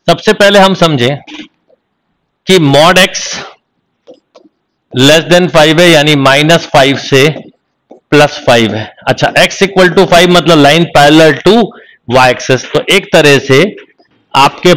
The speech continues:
पास ये line हो गई और एक line ये हो गई। Y equal to zero मतलब x axis हो गया बेटा, y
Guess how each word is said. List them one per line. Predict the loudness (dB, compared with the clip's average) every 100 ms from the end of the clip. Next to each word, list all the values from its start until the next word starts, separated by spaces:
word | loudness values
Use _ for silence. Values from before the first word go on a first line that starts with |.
| 0
पास | 0 0 -2 -4
ये | 0 2
line | 2 0
हो | 0 0
गई | -4 -6 -12 _ _
और | -4
एक | -2 0
line | 0 0
ये | 0 2
हो | 0
गई। | -2 -8 _ _ _ _ _ _ _ _ _ _ _ _ _ _ _ _
Y | -4 -2 0
equal | 0 0 0
to | 0 0
zero | 0 0 0
मतलब | 0 0 2
x | 0 0
axis | -4 0 0
हो | 2
गया | 2 0
बेटा, | 0 -2 -6 -10 _ _ _ _ -6
y | 0 2